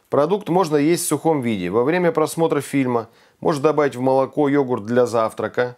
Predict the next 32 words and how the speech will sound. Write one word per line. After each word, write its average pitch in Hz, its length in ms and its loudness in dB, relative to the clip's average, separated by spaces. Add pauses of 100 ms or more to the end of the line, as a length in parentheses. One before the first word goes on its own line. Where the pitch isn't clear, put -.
сделать 113 400 0
так 110 160 -6
гранолы, 120 640 0
да, 135 160 2
всякие 110 360 -6
насыпать 101 440 -6
туда. 95 320 -4 (680)
Во - 140 -2
время 165 280 2
просмотра 139 520 0
фильма, 196 460 -2 (180)
я 147 140 2
уже 147 120 -2
сказал, 147 520 -2 (420)
э, 113 480 -2 (260)
добавить 147 560 0
вместо 160 420 0
муки 170 440 -2
в 117 140 -6
маффины, 139 680 0 (920)
ну, 120 80 -2
наверное, 120 400 2
их 107 60 -10 (340)
надо 117 260 -4
перемолоть 123 540 0
в 98 80 -10
блендере, 131 480 -2 (480)
создавайте 147 640 -2
свой 156 300 0
рацион 147 540 0
с - 140 -8
нами. 113 300 -2